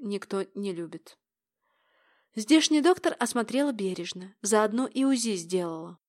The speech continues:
"Матка у вас в тонусе, Лизавета Семеновна". Села обратно за стол. "Срок недели три-четыре, даже сердцебиения пока нет. И чтобы исключить замершую беременность, да и снять тонус,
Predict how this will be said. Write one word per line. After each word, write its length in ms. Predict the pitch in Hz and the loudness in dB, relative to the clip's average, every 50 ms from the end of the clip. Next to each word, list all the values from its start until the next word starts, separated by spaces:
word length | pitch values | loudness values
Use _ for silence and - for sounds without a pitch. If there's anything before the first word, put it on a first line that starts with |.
| _ _ _ _ _ _ _ _ _ _ _ _ _ _ _ | _ _ _ _ _ _ _ _ _ _ _ _ _ _ _
"Матка 420 | - 269 311 339 349 339 - - 240 | 4 6 8 8 8 8 4 4 6
у 100 | 220 208 | 8 8
вас 220 | 202 202 202 202 | 8 6 4 2
в 100 | - - | -2 -2
тонусе, 600 | - 233 214 208 196 196 - - - 190 175 - - | 0 2 2 2 0 -2 -4 -4 -4 -4 -6 -8 -8
Лизавета 500 | - 220 214 208 220 208 208 208 208 208 | -6 -6 -2 0 0 0 0 -2 -2 -4
Семеновна". 680 | - - - 202 202 196 196 190 185 180 180 180 180 190 _ _ _ _ _ _ _ _ _ | -4 -4 -4 -4 -4 -6 -6 -6 -8 -10 -12 -14 -14 -16 _ _ _ _ _ _ _ _ _
Села 400 | - - - - 285 294 302 285 | -10 -4 0 2 2 2 2 2
обратно 460 | - - 220 190 196 190 196 - 185 | 0 0 0 0 0 -2 -2 -4 -6
за 100 | 185 190 | -6 -6
стол. 340 | 185 - - - 170 175 180 _ _ _ _ _ _ _ _ _ _ _ _ | -6 -6 -8 -8 -12 -14 -16 _ _ _ _ _ _ _ _ _ _ _ _
"Срок 460 | _ - - 294 311 359 349 349 - | _ -4 0 4 4 4 4 2 0
недели 360 | - 226 226 220 262 277 247 233 | -2 -2 0 2 4 4 4 2
три-четыре, 840 | 226 - 254 285 269 - - 226 214 - 214 208 208 196 190 196 - _ _ _ _ _ | 0 2 2 2 2 2 -2 -4 -2 -2 -2 0 0 -2 -2 -6 -10 _ _ _ _ _
даже 300 | 240 226 254 254 254 262 | 4 6 6 6 6 4
сердцебиения 840 | - - 285 269 - - 269 254 277 254 247 226 202 190 185 185 180 | 2 2 0 0 0 -2 0 2 2 4 4 2 2 2 0 -2 -2
пока 280 | 185 190 185 - 190 | -4 -4 -4 -4 -6
нет. 360 | 190 190 185 180 190 - - _ _ _ _ _ _ _ _ _ _ _ _ _ _ | -6 -6 -8 -10 -12 -16 -20 _ _ _ _ _ _ _ _ _ _ _ _ _ _
И 100 | - 277 | 2 2
чтобы 300 | 262 - - 302 247 302 | 4 6 6 6 6 6
исключить 500 | 294 - - 294 277 - - 254 208 202 | 4 4 2 0 2 2 0 0 0 2
замершую 540 | 208 240 233 220 220 214 - - - 247 240 | 2 4 4 4 2 0 -2 0 0 0 2
беременность, 720 | 233 254 262 294 320 302 294 247 226 226 - - - - _ - | 2 2 4 4 4 4 4 2 2 -2 -4 -6 -10 -16 _ 0
да 120 | 233 262 | 2 2
и 60 | 262 | 4
снять 340 | 233 - - 240 226 226 226 | 4 2 0 0 0 -2 0
тонус, 380 | - 302 302 269 262 196 - | 0 2 2 2 0 -2 -4